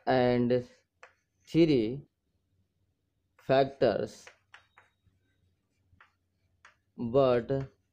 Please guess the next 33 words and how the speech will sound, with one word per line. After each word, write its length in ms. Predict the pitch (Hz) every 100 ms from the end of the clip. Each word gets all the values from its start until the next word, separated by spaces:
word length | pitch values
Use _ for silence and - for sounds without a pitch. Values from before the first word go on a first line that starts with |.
| _ _ - _ _ _ -
not 800 | 127 135 151 147 127 131 135 165 156 - _ _ _ - _ _ _
five। 420 | 123 113 95 - - _ _ _ _ _ _ _ _ -
ठीक 200 | 165 208
है, 80 | 220 220 _ _ -
आपको 260 | 117 143
ये 140 | 151 196
समझना 540 | - 160 131 117 120
है 120 | 139 165
कि 140 | 170 - 131
अगर 380 | 139 151 196 208 208 202
ये 140 | 143 143
जो 140 | 143
नंबर 360 | 135 131 131 120
दिया 260 | 113 117
हो 140 | 120 139
उसका 280 | 143 - 160
फैक्टर 600 | 156 139 127 120 165 160
अगर 180 | 135 131 -
टू 200 | 160 170
और 160 | 165 147 -
फ़ाइव 280 | 123 123 127
अगर 180 | 117 110
आता 320 | 104 101 - 151
हो 200 | 131 98 107 - _ _ _ _ _ _ _ 131
तो 80 |
यह 280 | 131 147 160 - 147
इंड 220 | 151 147
ज़ीरो 280 | 123 127 143
से 180 | 135 135
होगा, 640 | 104 110 147 139 98 117 - _ _ -
और 160 | 107 113 -
टू 180 | 156 165
और 100 | 156